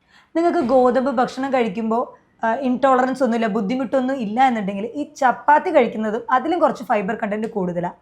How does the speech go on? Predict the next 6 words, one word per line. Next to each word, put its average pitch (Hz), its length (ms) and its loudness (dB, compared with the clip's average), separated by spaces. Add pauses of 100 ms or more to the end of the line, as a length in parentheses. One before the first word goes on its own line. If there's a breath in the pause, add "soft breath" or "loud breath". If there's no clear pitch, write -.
അതും, 190 280 -4 (540 soft breath)
ആ, 262 60 0 (580)
മലബന്ധം 269 540 2 (100)
തടയാനായിട്ട് 247 600 4
സഹായിക്കുന്ന 214 540 0
ഒന്നാണ്. 180 380 0